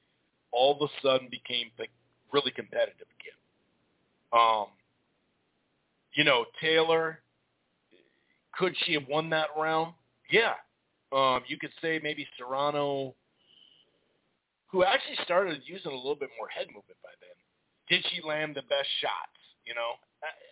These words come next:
that one's close. That one's a little bit closer. Um,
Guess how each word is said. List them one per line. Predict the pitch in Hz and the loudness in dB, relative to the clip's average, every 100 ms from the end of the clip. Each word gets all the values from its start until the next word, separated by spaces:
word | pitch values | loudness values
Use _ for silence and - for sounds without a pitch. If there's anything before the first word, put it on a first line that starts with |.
| _ _ _ 160 | _ _ _ _
that | 156 214 269 | 2 2 2
one's | 269 233 - | 0 0 -4
close. | - 190 - - - _ _ _ | 2 2 2 -6 -20 _ _ _
That | 143 160 196 | -2 -2 0
one's | 196 185 | -2 -4
a | 160 160 | -8 -4
little | 160 | -4
bit | 147 139 | -4 -8
closer. | - 156 156 151 160 156 - _ _ _ _ _ | -8 -4 -4 -4 -8 -8 -12 _ _ _ _ _
Um, | 127 131 123 113 | 2 4 4 2